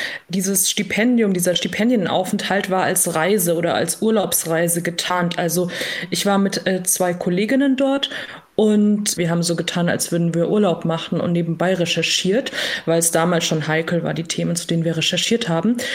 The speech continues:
Und, ähm, die Situation hat sich ja seit zweitausendsechzehn, also seit diesem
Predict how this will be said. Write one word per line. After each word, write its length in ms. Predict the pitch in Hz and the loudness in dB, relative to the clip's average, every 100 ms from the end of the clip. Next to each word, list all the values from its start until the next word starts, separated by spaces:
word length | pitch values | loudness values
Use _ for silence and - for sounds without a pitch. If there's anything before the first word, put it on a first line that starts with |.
| - - - - | -4 -6 -4 2
Und, 500 | 214 208 214 214 - | 4 6 4 0 0
ähm, 420 | 196 196 202 202 | 2 4 2 2
die 80 | 214 | 2
Situation 680 | 220 233 190 180 - 240 233 | 0 0 -2 0 0 2 2
hat 140 | 220 | 2
sich 200 | 220 208 | 0 -2
ja 100 | 208 | 0
seit 380 | 185 185 208 247 | 2 2 2 0
zweitausendsechzehn, 1600 | - 196 190 196 190 185 180 - - - 196 247 247 - - 175 | 0 -2 0 0 0 0 -2 -6 -12 -2 2 2 0 -4 0 0
also 180 | - 185 | 0 0
seit 260 | 180 196 196 | 0 -2 -2
diesem 280 | 196 202 | -2 -2